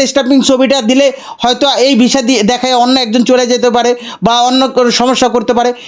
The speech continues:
এরকম কোনো রকম সমস্যা করতে পারবে না। আপনার ভিসা দিয়ে একমাত্র আপনিই ইতালি চলে যেতে পারবেন। ওইরকম যদি করতে পারতো তাহলে কত মানুষ চক্রান্ত করে ইতালি চলে যেত। তো এইটা থেকে আপনারা বিরত থাকবেন, কারণ কি এই যে, যে যারা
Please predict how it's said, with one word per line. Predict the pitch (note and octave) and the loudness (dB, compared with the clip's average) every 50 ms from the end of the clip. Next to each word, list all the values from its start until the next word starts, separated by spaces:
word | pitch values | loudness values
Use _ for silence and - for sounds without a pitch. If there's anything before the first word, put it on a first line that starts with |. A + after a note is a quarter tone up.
| - - | -8 -2
এরকম | A#3+ C#4 D4 D#4 D4 D#4+ D#4+ | -2 0 0 0 0 0 -2
কোনো | D#4 - C4+ D4 D4 D#4 D#4 | -2 0 0 2 4 4 4
রকম | D4 C#4 C#4 C#4+ D4 C#4 | 2 0 0 0 0 2
সমস্যা | - C#4 B3+ C4+ - - - C4+ B3+ | 2 2 0 0 0 0 0 0 0
করতে | C4 C4+ B3 A3 B3+ | 0 -2 0 0 0
পারবে | A3+ B3 A#3 A3+ A#3+ | 0 0 0 2 2
না। | B3 C4+ - - A3 | 0 0 0 -2 -6
আপনার | A3+ A3+ - C#4 C4 | -4 0 0 0 2
ভিসা | A#3 B3 - B3+ B3 | 2 2 2 2 0
দিয়ে | A#3+ B3 A#3 | 2 0 -2
একমাত্র | - A#3+ A#3 A3 A3+ A3 | 0 -2 -4 0 0 -2
আপনিই | G#3 G3+ G#3+ A3+ C4+ C#4 C#4 | -2 -2 0 0 2 2 2
ইতালি | B3+ F#3 A#3 A3+ A#3 G#3 | 2 0 0 0 -2 0
চলে | G3+ A#3+ A3+ A#3 A3+ | 0 2 2 2 0
যেতে | A3+ A3 G#3 A3+ | 0 0 -2 0
পারবেন। | G#3 A3+ A3+ A3+ C#4 D4 D4 - - - - - | -2 0 0 0 0 -2 -2 -8 -16 -14 -4 0
ওইরকম | G#3 B3+ C#4 D4+ D4+ D4 C#4 | 0 2 2 0 2 2 2
যদি | C#4+ C#4+ D4+ | 2 0 -2
করতে | - - C4+ C4 C4+ D4 | 0 0 -2 0 0 -2
পারতো | - C#4 C4 C#4 C4+ | -2 -2 0 0 -2
তাহলে | - C4 A#3 A#3+ B3+ B3 B3 | 0 0 0 2 0 0 0
কত | - C#4+ C#4 - | 0 -2 0 0
মানুষ | D4 C#4 C4+ C4+ C4 C4+ | 0 0 0 0 -2 -2
চক্রান্ত | - C4 A#3+ B3 B3+ B3+ A#3+ A#3+ | -2 -4 -2 0 0 0 0 2
করে | A3 B3 B3 A#3+ | 2 2 2 2
ইতালি | A3 F3+ A#3 A#3 A3+ | 0 0 0 0 0
চলে | F#3 C4+ C#4+ D4 C#4 | 2 2 2 2 2
যেত। | A#3 G#3 F3 F3 D3 - - - - - - - _ - | 0 0 0 0 -4 -4 -6 -18 -20 -20 -20 -20 _ -2
তো | - B3+ A#3+ B3 | 0 0 2 2
এইটা | B3 C#4 C#4+ C#4+ D#4+ - | 0 -2 -2 -2 -2 0
থেকে | D4 D4+ - D4+ | 0 -2 0 -2
আপনারা | C#4 A#3+ A3 B3+ B3+ B3+ | -4 -2 0 2 2 2
বিরত | G3+ F#3+ C4+ D4 D4 - | 2 2 2 2 2 2
থাকবেন, | D4+ D4 C4+ B3 A3+ A3 C#4+ C#4+ | 0 0 0 0 0 0 0 0
কারণ | C#4+ - A#3 B3 C#4 D4 | 0 -2 0 0 0 2
কি | B3 C#4+ C#4+ C#4 B3 - - - - | 2 2 0 -2 -4 -12 -16 -4 0
এই | C4+ D#4 B3+ | 0 0 2
যে, | D4+ D#4+ | 0 0
যে | A#3+ A3+ C4+ A#3+ | 0 0 0 0
যারা | G3+ A3 B3 B3 C4 | 0 0 0 0 0